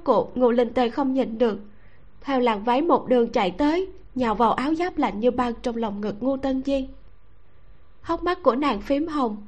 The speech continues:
cười nói, "Tỷ, muội rất nhớ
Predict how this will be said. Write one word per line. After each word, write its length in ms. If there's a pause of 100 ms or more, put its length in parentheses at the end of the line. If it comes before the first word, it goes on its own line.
(100)
cười 160
nói, 360 (1500)
"Tỷ, 460
muội 200
rất 200
nhớ 260